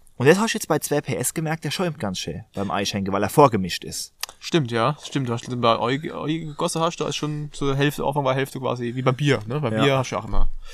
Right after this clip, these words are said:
Speaker 1: Genau. Und jetzt trinken wir das einfach einmal. Wir gucken jetzt einmal hinterher, wie viel von dem trinke und probiere und so, ob wir da nicht mal auch einen Zwischenteil einfach rausschneiden. Aber
Speaker 2: <laughs> Nee, das ist die
Speaker 1: ich trinke
Speaker 2: Special-Folge.
Speaker 1: jetzt, äh,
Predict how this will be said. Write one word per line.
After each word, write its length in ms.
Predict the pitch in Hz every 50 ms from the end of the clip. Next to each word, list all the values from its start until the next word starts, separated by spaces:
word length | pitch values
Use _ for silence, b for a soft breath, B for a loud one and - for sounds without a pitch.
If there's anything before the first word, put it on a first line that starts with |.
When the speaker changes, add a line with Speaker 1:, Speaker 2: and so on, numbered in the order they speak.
| B
Speaker 1:
Genau. 400 | - 214 190 143 107 90 87 95 B B B B B B B B -
Und 80 | 123 117
jetzt 200 | 131 139 - -
trinken 260 | - 135 143 170 196 185
wir 100 | 175 175
das 100 | 180 -
einfach 320 | 113 123 165 160 175 170
einmal. 260 | 170 165 165 170 185 185 B B B B
Wir 100 | - 120
gucken 220 | - - 120 147 139
jetzt 140 | 123 - -
einmal 220 | 127 120 123 104
hinterher, 440 | 117 135 139 135 131 139 135 135 131 B B B B
wie 140 | - 120 127
viel 240 | - - 151 151 -
von 180 | - - 135
dem 180 | 117 104 113 110
trinke 480 | - 107 113 123 131 143 135 143 139 -
und 120 | 113 113
probiere 420 | - - 113 - 113 120 127 131 127
und 140 | 120 123 -
so, 220 | - 120 120 92
ob 100 | 92 - -
wir 160 | - 113 110
da 120 | 104 117 113
nicht 180 | 113 120 120 -
mal 140 | 123 113 87
auch 80 | - -
einen 80 | 120
Zwischenteil 500 | - - 131 127 - - - - 117 107
einfach 240 | 113 113 117 107 -
rausschneiden. 680 | 120 117 123 - - - 139 123 131 131 135 135 127 139 B B B B B B B B B
Aber 400 | - 120 107 110 110 104 104 104
Speaker 2:
<laughs> 40 | 120
Nee, 220 | 113 117 113 117 120
das 160 | 120 113 -
ist 160 | 135 127 - -
die 40 |
Speaker 1:
ich 80 | 165 -
trinke 200 | - 254 123 -
Speaker 2:
Special-Folge. 280 | 139 - 107 104 110 107
Speaker 1:
jetzt, 120 | 95 98 -
äh, 120 | - 90